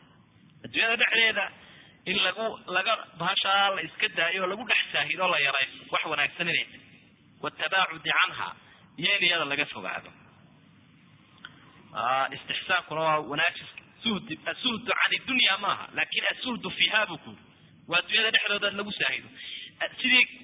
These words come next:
kiristanka suufiyaashoodii adduunyada laga saahidi maayo, laga dhex bixi maayo, bannaano la fadhiisan maayo. Laakiin yuzhad fiiha,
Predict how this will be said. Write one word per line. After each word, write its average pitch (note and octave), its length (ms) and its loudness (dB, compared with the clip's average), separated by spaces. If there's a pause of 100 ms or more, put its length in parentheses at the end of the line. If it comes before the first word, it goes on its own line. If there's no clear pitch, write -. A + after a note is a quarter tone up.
(200)
kiristanka G#3 560 0
suufiyaashoodii G#3+ 800 0
adduunyada G3+ 420 2
laga G3 240 2
saahidi G3+ 300 0
maayo, G3+ 280 2
laga G3+ 160 0
dhex - 180 -2
bixi G3 180 0
maayo, G3 240 2
bannaano E3 320 2
la D#3+ 100 2
fadhiisan D#3+ 440 -2
maayo. A2+ 320 -2 (1500)
Laakiin F3+ 540 0
yuzhad G3 400 -4 (100)
fiiha, G2 420 -2